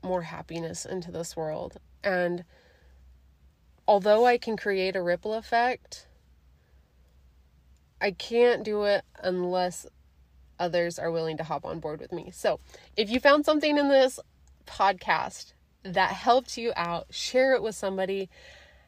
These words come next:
And you can print screen this podcast, tag me in it. The handle is at Magic with Mary. And if you guys are wanting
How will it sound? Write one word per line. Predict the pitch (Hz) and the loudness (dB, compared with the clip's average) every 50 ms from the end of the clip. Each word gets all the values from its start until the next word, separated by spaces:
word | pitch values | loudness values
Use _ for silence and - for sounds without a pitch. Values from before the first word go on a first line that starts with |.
| _ _ _ | _ _ _
And | 202 196 185 170 165 160 170 160 - | 0 2 2 2 2 0 -2 -6 -8
you | 190 196 | -10 -10
can | - - 185 180 | -8 -8 -10 -6
print | - 330 349 - | -4 -4 -4 -4
screen | - - - 302 311 311 302 302 294 277 - _ _ _ | -6 -6 -2 -2 -2 0 -2 -2 -4 -6 -8 _ _ _
this | 311 302 277 269 - | -8 -6 -6 -6 -6
podcast, | - 269 262 262 - - 262 254 262 262 269 254 - - - - - | -8 -8 -8 -8 -6 -6 -2 -2 0 -2 -2 -4 -10 -16 -16 -20 -20
tag | _ - - 226 202 226 240 226 | _ -10 -8 -2 -2 -2 -2 -2
me | 247 247 240 240 | -4 -2 -2 -2
in | 233 233 | 0 0
it. | 233 233 233 226 - _ _ _ - _ - _ _ _ _ _ _ | -2 -4 -4 -6 -8 _ _ _ -20 _ -20 _ _ _ _ _ _
The | - 185 | -8 -8
handle | 190 - 220 208 208 220 214 214 214 202 - | -6 -4 -4 -4 -2 -2 -2 -2 -2 -4 -4
is | - 185 175 165 160 - - - - | -4 -2 -2 -2 -4 -6 -12 -10 -8
at | 175 175 170 - 196 | -6 -6 -6 -6 -6
Magic | 185 165 165 165 165 160 - | -6 -6 -4 -6 -8 -10 -10
with | 165 175 - | -10 -10 -8
Mary. | 220 247 269 269 269 269 269 262 254 _ _ _ _ _ _ _ _ _ _ _ - - _ _ _ - | -6 -4 -2 -2 -2 -4 -6 -8 -10 _ _ _ _ _ _ _ _ _ _ _ -20 -20 _ _ _ 2
And | 226 240 | 2 2
if | 226 - | 2 0
you | 233 240 277 | -2 -4 -2
guys | - 330 330 311 320 | 0 0 0 2 0
are | 294 247 | 0 0
wanting | 185 175 170 180 196 202 208 214 208 208 190 | 0 -2 -2 -2 0 0 0 0 -2 -4 -6